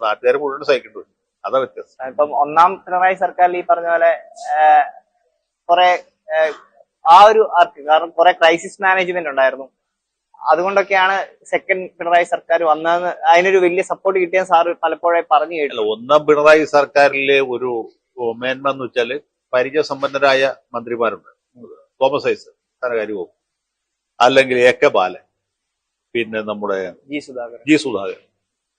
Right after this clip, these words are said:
Speaker 1: അങ്ങനെയുള്ള ആളുകളുണ്ട്.
Speaker 2: കാലിക്കറ്റ്.
Speaker 1: ആ. മറിച്ച്, ആ, പിന്നെ മറ്റുള്ള ആളുകൾ, ഉദാഹരണത്തിന് രവീന്ദ്രനാഥ്, പൊതുവിദ്യാഭ്യാസ
Speaker 2: വിദ്യാഭ്യാസ
Speaker 1: വിദ്യാഭ്യാസ മന്ത്രി എന്നുള്ള നിലയ്ക്ക് അദ്ദേഹം വിദ്യാഭ്യാസ രംഗത്ത് നിന്ന് വന്ന ആളാണ്. പിന്നെ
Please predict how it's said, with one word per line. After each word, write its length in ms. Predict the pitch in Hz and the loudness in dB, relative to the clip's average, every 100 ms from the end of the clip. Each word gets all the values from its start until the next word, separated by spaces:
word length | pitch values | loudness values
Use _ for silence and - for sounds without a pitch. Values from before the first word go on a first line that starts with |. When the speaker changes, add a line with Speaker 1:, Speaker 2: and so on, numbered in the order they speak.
| _ _ _ - | _ _ _ -6
Speaker 1:
അങ്ങനെയുള്ള 300 | 160 175 175 | -4 4 6
ആളുകളുണ്ട്. 340 | 160 147 113 - 135 | 6 4 2 -6 -12
Speaker 2:
കാലിക്കറ്റ്. 400 | 127 123 117 120 120 85 | -14 -18 -20 -20 -20 -20
Speaker 1:
ആ. 20 | - _ _ _ _ _ _ _ _ 143 | -20 _ _ _ _ _ _ _ _ 4
മറിച്ച്, 340 | 156 - 180 135 165 - - 139 | 4 6 6 6 4 -2 -4 0
ആ, 20 | 135 135 135 | 2 2 0
പിന്നെ 260 | 156 202 208 170 - 165 | 0 4 4 0 -4 -2
മറ്റുള്ള 280 | - 202 196 | 2 6 8
ആളുകൾ, 280 | 160 135 131 165 | 8 4 0 2
ഉദാഹരണത്തിന് 420 | 165 165 151 156 151 147 | 4 4 2 2 4 6
രവീന്ദ്രനാഥ്, 560 | 165 160 143 110 82 _ _ _ _ - | 6 2 0 -2 -8 _ _ _ _ -4
പൊതുവിദ്യാഭ്യാസ 560 | 147 165 147 147 147 147 | 0 0 4 6 6 2
Speaker 2:
വിദ്യാഭ്യാസ 360 | 147 135 - - | 0 -6 -10 -8
Speaker 1:
വിദ്യാഭ്യാസ 440 | 165 175 175 165 156 | 0 2 4 2 0
മന്ത്രി 240 | 135 120 120 | -6 -10 -12
എന്നുള്ള 200 | 117 110 | -10 -10
നിലയ്ക്ക് 260 | 104 101 - - _ - - - - 156 | -10 -14 -20 -20 _ -20 -20 -20 2 4
അദ്ദേഹം 240 | 165 196 202 | 6 2 2
വിദ്യാഭ്യാസ 440 | 185 196 208 185 196 | 4 6 6 4 2
രംഗത്ത് 240 | 185 185 | 0 -2
നിന്ന് 120 | 185 180 | 0 2
വന്ന 140 | 160 165 | 2 4
ആളാണ്. 240 | 156 156 170 175 | 6 6 4 -4
പിന്നെ 180 | 165 | -6